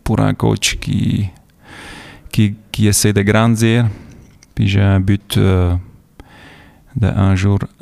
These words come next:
prendre une équipe comme, comme coach principal.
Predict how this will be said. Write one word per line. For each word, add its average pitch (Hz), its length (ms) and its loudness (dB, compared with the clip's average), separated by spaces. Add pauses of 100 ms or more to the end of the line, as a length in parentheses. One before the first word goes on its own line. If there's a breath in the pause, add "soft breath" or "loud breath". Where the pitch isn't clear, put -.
(140)
prendre 101 340 0
une 98 120 0
équipe - 340 -6
comme, 92 540 0 (520 loud breath)
comme 95 240 -2
coach 107 300 -2
principal. 107 720 -2